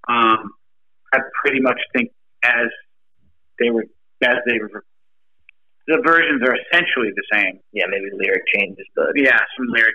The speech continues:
Speaker 1: changes and stuff, and some guitar solo perfections. But, um, yeah.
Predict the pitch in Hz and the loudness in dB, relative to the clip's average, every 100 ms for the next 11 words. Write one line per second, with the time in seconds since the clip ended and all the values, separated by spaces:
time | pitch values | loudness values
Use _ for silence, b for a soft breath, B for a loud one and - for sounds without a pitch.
0 | - 110 - _ _ - 110 - 113 - | 0 -2 -4 _ _ 0 0 0 -12 -6
1 | 113 113 - 120 110 - 113 113 113 - | -4 -2 2 2 2 0 0 0 0 0
2 | 104 - 107 - 113 110 - _ 117 117 | 0 0 -2 -2 2 2 2 _ 4 6
3 | 110 107 _ _ _ _ B B B B | 4 0 _ _ _ _ B B B B
4 | B _ _ _ - 135 | B _ _ _ 4 4